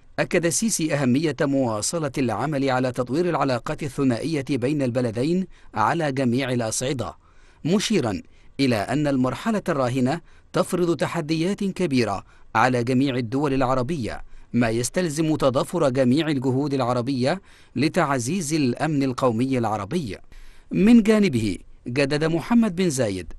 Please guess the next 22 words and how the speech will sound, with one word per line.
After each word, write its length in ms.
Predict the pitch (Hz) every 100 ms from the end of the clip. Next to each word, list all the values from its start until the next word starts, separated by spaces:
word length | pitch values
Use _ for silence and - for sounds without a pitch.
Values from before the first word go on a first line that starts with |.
| -
موقف 480 | 120 135 131 143 147
بلاده 480 | 139 139 151 151
الثابت 540 | 147 - 151 117 160 - - - 120
بمساندة 1000 | 110 151 147 143 - 143 123 156 170 160
مصر 520 | 160 131 - 113 92 - - -
على 320 | 113 147 135
جميع 320 | 123 120 127
المستويات، 800 | 117 117 120 135 135 170 190 - - - - -
مؤكدا 600 | 101 98 110 135 131 165 190 - - -
أن 160 | 147
استقرار 540 | 170 - 196 226 214 190
مصر 360 | 120 - 104 - - -
هو 180 | 151 151
استقرار 520 | 147 - 147 151 160
للمنطقة 720 | 147 143 143 135 156 - 143 147
برمتها، 720 | 139 131 160 127 107 82 - - -
لما 280 | 120 131 123
تشكله 720 | - 123 123 - 151 104 92 87
من 160 | 107
عمق 260 | 107 127 127
استراتيجي 840 | 131 - 135 127 131 113 156 156
وتاريخي 840 | 139 127 143 131 117 135 175 196